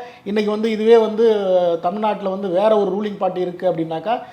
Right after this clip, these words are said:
இந்நேரம் எஃப் ஐ ஆர் போட்டிருப்பாங்க. எஃப் ஐ ஆர் போட்டு இ டி இந்நேரம், இ டியும் அது மேல இன்னொரு எஃப் ஐ ஆர் போட்டு உள்ள வந்துருவாங்க. ஆனா, இப்போதைக்கு அதுக்கான வாய்ப்பு இல்லைன்னு தான் நினைக்கிறேன். இது இப்போ பணம் செட்டில் பண்ணிட்டாங்கன்னா, I think இந்த பிரச்சனையும், மக்கள் பிரச்சனையும்,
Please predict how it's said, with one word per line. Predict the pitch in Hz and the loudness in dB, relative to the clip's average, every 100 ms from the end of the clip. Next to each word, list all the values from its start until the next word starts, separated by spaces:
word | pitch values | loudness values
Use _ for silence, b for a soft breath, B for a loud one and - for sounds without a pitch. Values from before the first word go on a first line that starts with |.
| B | B
இந்நேரம் | 202 202 208 214 | -8 -4 0 0
எஃப் | 190 196 | 0 0
ஐ | |
ஆர் | 214 - | -2 -2
போட்டிருப்பாங்க. | - 180 165 196 | -4 -6 -6 -6
எஃப் | 220 180 | -6 -6
ஐ | 208 | -2
ஆர் | 202 170 | -4 -4
போட்டு | 180 180 220 | -6 -6 -8
இ | 190 196 | -6 -6
டி | 208 | -6
இந்நேரம், | 196 180 175 190 170 190 | -4 -2 0 -2 -6 -6
இ | |
டியும் | 190 | -4
அது | 180 | -4
மேல | 170 175 | -4 -4
இன்னொரு | 165 175 170 | -4 -2 -2
எஃப் | 165 | -2
ஐ | 170 | -4
ஆர் | 160 | -6
போட்டு | 160 208 220 B B | -10 -12 -16 B B
உள்ள | 185 190 | 0 4
வந்துருவாங்க. | 175 185 160 143 - b b b b | 4 2 0 -4 -14 b b b b
ஆனா, | - 226 277 269 240 | 0 6 8 8 8
இப்போதைக்கு | 220 240 247 240 254 | 6 8 8 8 6
அதுக்கான | 214 214 202 180 | 4 2 -4 0
வாய்ப்பு | 180 226 220 214 | 2 2 0 -2
இல்லைன்னு | 190 180 196 202 | -2 -2 -4 -2
தான் | 208 185 | -4 -4
நினைக்கிறேன். | 170 165 170 - - - - | -4 -4 -6 -10 -20 -20 -12
இது | 220 254 269 262 240 233 226 | 0 4 8 10 8 4 0
இப்போ | 196 208 | -2 -2
பணம் | 220 254 277 | 0 2 4
செட்டில் | 254 262 254 | 4 4 0
பண்ணிட்டாங்கன்னா, | 214 226 220 302 | 0 0 -2 -2
I | 285 247 | 2 2
think | 226 | 2
இந்த | 240 220 196 | -2 -4 -4
பிரச்சனையும், | 190 202 240 233 220 | -4 -4 -4 -4 -4
மக்கள் | 185 226 | -4 -4
பிரச்சனையும், | 214 196 180 190 214 220 | -6 -6 -8 -8 -4 -6